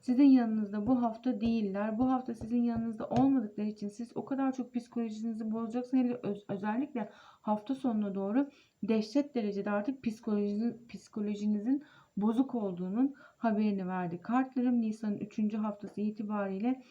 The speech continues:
siz, e, sorunları bu kadar üzerinize alırken başka insanlar sorunlarla ilgileniyormuş gibi yapıp yalnızca onların ilgileniyormuş gibi yapması ama sizin gerçekten olayların içe-, içerisinde olmanız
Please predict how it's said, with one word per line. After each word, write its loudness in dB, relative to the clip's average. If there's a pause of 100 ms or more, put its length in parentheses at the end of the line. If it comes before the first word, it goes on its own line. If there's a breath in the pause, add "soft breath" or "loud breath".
(280 loud breath)
siz, -2 (300 loud breath)
e, 0
sorunları 0
bu -2
kadar 2
üzerinize -2
alırken 0 (280 loud breath)
başka 2
insanlar 2 (240 loud breath)
sorunlarla 4
ilgileniyormuş 2
gibi -4
yapıp -6 (340 soft breath)
yalnızca 4 (200 loud breath)
onların 0
ilgileniyormuş 6
gibi -6
yapması -6
ama -4
sizin -4
gerçekten -2
olayların -6
içe-, -8
içerisinde -6
olmanız -4